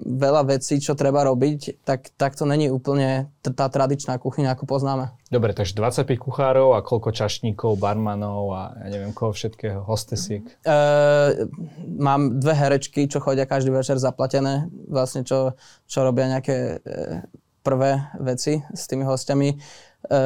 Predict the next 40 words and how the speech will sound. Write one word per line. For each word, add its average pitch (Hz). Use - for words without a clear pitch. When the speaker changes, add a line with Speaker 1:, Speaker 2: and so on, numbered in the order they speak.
Speaker 1:
uvádzajú 135
nejaké 135
predstavenie, 147
potom 143
sú 143
tam, 131
e, 131
ľudia, 139
čo 139
sú, 131
sú -
tam 113
štyria 151
manažéri, 139
je 135
tam 135
asi 135
pätnásť, 143
dvadsať 139
čašníkov 135
znovu, 131
čiže 143
celý 156
ten 143
tím 147
sa 143
skladá 139
asi 135
zo 139
šesťdesiat 147
ľudí, 135
sú -
tam 143
hore 143
ľudia, 143
čo 143
majú 135
na 131
starosti 135
režiu 143